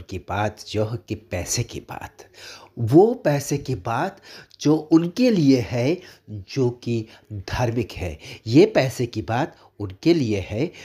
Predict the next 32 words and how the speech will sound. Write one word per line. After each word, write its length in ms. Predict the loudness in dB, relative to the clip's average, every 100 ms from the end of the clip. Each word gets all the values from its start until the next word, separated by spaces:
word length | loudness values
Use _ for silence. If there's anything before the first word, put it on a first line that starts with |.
| -20 -8
जो 200 | -2 -2
कि 320 | -2 0 0 -2 -18 _ _ _ -20 -8
भक्त 320 | -6 -6 -6
हैं, 360 | -4 -4 -6 -8
भगवान 480 | -8 -6 -2 -2 -2
पर 180 | -4 -4
विश्वास 600 | -4 -4 -2 0 0 -4
करते 320 | -8 -8 -8
हैं 140 | -4 -2
और 160 | -2 -4 -2
कम 180 | 0 0
से 200 | 0 0
कम 160 | 4 2 0 -2
पाप 300 | 2 4 2
करने 380 | -4 -6 -2 -2
में 160 | -2 -6
विश्वास 520 | -8 -8 -6 -6 -8
रखते 360 | -12 -16 -20 -20
हैं। 220 | -20 -20 -20 -20 -20 -18 -18
सभी 380 | -2 0 6 6
पाप 300 | 6 4 4
कर 140 | 2 2
रहे 140 | 2
हैं 100 | 0
किसी 320 | -2 -2 0
ना 100 | 0 0
किसी 300 | -2 -2 -2
तरह 240 | 0 0
से, 200 | 0 -2
कहीं 360 | 0 0 2 2
ना 120 | 0
कहीं 340 | 0 0 0